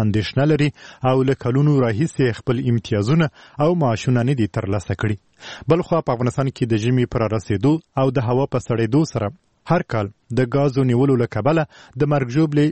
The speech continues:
شمېر زیاتېږي. ځینو افغانانو ازادي راډیو ته ویلي چې د ډبرو سکرو سوځولو او د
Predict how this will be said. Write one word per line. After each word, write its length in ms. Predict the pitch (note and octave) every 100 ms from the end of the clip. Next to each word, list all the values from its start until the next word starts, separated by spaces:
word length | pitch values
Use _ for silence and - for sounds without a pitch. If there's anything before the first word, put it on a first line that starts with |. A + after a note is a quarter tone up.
| - -
شمېر 220 | A2+ A2 F2+
زیاتېږي. 540 | G#2+ G#2 G#2+ G2 F2 - _ _ _ A2+
ځینو 160 | C3 C3 C3
افغانانو 360 | G#2 A2+ A#2 B2+
ازادي 260 | A2 G#2 G#2 G#2
راډیو 200 | G#2 A#2
ته 140 | A2+
ویلي 280 | G#2+ D#3 A#2 -
چې 80 | G#2+ G2+ _
د 100 | A#2
ډبرو 320 | A2 A2 A2+ -
سکرو 300 | A#2 A2+ A2+
سوځولو 480 | A2 G2 G#2 D3+ D#3 - - - - C3+
او 80 |
د 20 | C3+